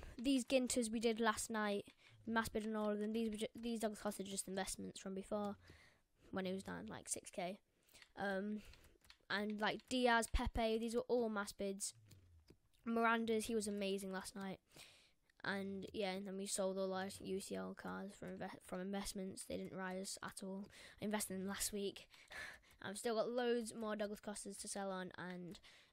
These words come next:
a few, um, Martinez, a couple of Martinez's. So we're gonna get straight into the first player, who is gonna be Kamara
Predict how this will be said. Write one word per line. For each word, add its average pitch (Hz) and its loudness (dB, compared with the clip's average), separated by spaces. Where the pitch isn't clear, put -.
a 196 -6
few, 185 0
um, 190 -2
Martinez, 202 -4
a 202 -12
couple 202 -4
of 180 -2
Martinez's. 185 2
So 285 2
we're 269 0
gonna 269 0
get 269 0
straight 269 0
into 262 -2
the 233 -4
first 262 2
player, 233 -4
who 269 0
is 233 -6
gonna 247 -2
be 226 0
Kamara 247 2